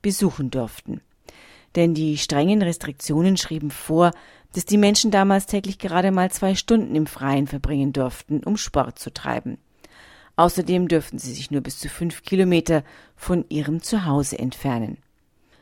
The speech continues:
„Bei unseren ersten Spaziergängen hatte ich meine Kamera nicht einmal dabei und habe gerade mal ein paar Fotos mit meinem Handy gemacht“, so Rowenko.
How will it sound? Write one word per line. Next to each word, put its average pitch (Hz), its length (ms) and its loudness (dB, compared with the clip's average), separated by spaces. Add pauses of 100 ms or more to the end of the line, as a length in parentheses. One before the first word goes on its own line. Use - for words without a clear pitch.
(140)
„Bei 202 360 6
unseren 226 400 0
ersten 226 300 -2
Spaziergängen 175 880 0
hatte 175 200 -4
ich - 340 -10
meine 160 240 0
Kamera 208 460 2
nicht 165 180 -2
einmal 143 200 2
dabei 139 420 0 (440)
und 180 200 -4
habe 202 260 2
gerade 196 340 2
mal 196 220 2
ein 185 140 0
paar 170 160 -4
Fotos 175 500 -4
mit 151 160 -6
meinem 180 160 0
Handy 170 360 0
gemacht“, 139 440 -2 (540)
so 156 220 0
Rowenko. 135 640 -2